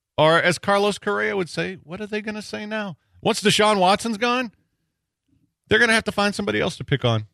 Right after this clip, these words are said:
Someone truly evil. Which, uh, we're not here.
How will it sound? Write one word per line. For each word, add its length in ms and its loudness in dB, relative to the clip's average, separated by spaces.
Someone 300 -2
truly 320 -2
evil. 340 0
Which, 300 -2
uh, 340 4
we're 200 -2
not 200 4
here. 300 0